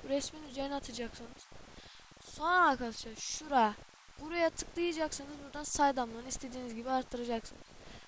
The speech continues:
Ben şunu çok iyi görü-, iyi görüyorum. Sonra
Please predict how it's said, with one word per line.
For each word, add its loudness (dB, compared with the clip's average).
Ben 4
şunu -4
çok -4
iyi 4
görü-, -4
iyi 2
görüyorum. -4
Sonra 4